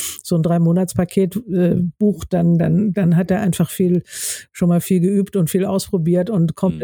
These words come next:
Speaker 1: in, in diese Flexibilität schon so ein bisschen ein ganz,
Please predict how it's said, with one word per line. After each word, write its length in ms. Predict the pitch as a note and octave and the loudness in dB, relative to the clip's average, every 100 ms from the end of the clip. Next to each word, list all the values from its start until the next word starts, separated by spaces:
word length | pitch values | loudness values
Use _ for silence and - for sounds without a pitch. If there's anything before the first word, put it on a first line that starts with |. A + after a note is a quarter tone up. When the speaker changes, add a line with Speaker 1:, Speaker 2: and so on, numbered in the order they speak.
| G3 | 2
Speaker 1:
in, 60 | F3 | 2
in 180 | F#3+ E3 | 2 2
diese 220 | E3 E3+ | 2 2
Flexibilität 800 | - F3 - E3 E3+ E3 F#3 E3+ | 0 0 0 2 2 2 0 0
schon 200 | E3+ E3 | 0 2
so 80 | D#3+ | 4
ein 80 | D#3+ | 2
bisschen 380 | E3+ F3 E3+ - - - - - _ F#4 B3 | 2 2 2 0 -8 -12 -12 -14 _ -6 0
ein 120 | E3 | 2
ganz, 300 | F3+ E3+ | 2 0